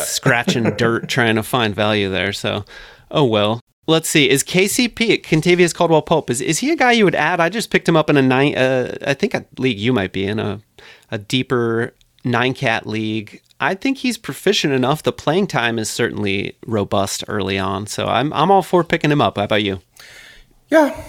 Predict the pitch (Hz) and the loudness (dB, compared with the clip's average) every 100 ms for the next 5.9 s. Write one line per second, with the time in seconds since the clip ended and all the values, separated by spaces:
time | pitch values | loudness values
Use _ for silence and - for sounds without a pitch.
0 | - - 160 160 156 127 - 107 113 120 | -10 0 2 2 -4 -12 0 4 4 4
1 | 123 117 113 320 - 120 120 120 123 135 | 2 2 4 0 0 0 0 2 0 0
2 | 180 175 - _ - 120 139 143 160 156 | -4 -6 -8 _ -4 2 2 2 0 2
3 | 151 151 151 147 160 156 156 113 107 107 | 2 0 -2 -4 -2 -4 -2 -2 -2 -2
4 | 120 120 120 123 123 123 107 110 117 117 | -2 -2 -2 0 2 4 4 4 2 0
5 | 117 - 143 175 175 170 151 160 165 | -4 0 2 2 2 2 0 -2 -4